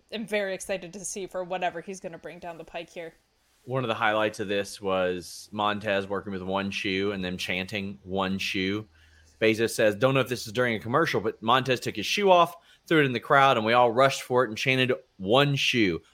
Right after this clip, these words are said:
Speaker 2: Oh, it made T V, my friends.
Speaker 1: Oh, yeah, it did.
Speaker 2: <laughs> Evan Wright says, "Didn't we get a D Q in Usos Profits last week?" Uh-huh.
Speaker 1: <laughs>
Speaker 2: Yeah. Rob Reed says,
Speaker 1: Sure did.
Speaker 2: "SmackDown ends with a great match with a bad ending.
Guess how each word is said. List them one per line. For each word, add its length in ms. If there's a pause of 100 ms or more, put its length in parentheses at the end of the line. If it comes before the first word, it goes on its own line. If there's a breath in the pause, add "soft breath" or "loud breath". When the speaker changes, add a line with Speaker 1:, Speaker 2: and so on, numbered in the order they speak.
(120)
Speaker 2:
Oh, 200
it 100
made 320
T 220
V, 180
my 200
friends. 500
Speaker 1:
Oh, 120
yeah, 300
it 120
did. 220 (200)
Speaker 2:
<laughs> 100 (500 soft breath)
Evan 140
Wright 260
says, 120
"Didn't 180
we 60
get 140
a 60
D 140
Q 360
in 180
Usos 480
Profits 420
last 300
week?" 200
Uh-huh. 800
Speaker 1:
<laughs> 760
Speaker 2:
Yeah. 640 (260)
Rob 320
Reed 220
says, 300
Speaker 1:
Sure 100
did. 120
Speaker 2:
"SmackDown 120
ends 140
with 120
a 40
great 260
match 540 (200 soft breath)
with 100
a 40
bad 240
ending. 400